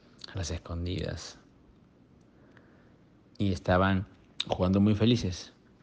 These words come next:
cuando la mamá de uno de ellos, dado que era tarde, lo empezó a llamar. Y le dijo, "Filipides,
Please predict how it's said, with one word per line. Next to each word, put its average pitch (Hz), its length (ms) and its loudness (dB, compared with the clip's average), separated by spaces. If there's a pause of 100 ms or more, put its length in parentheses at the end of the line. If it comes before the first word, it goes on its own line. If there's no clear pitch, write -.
(140)
cuando 87 580 0 (1500)
la 92 160 2
mamá 90 280 4
de 104 60 4
uno 131 180 2
de 139 120 2
ellos, 107 380 0 (920)
dado 85 260 0
que - 80 -2
era 101 160 0
tarde, 92 420 2
lo 92 120 -4
empezó 80 300 -2
a - 20 0
llamar. 123 320 0 (1400)
Y - 120 -2
le 90 100 4
dijo, 78 280 0
"Filipides, - 800 2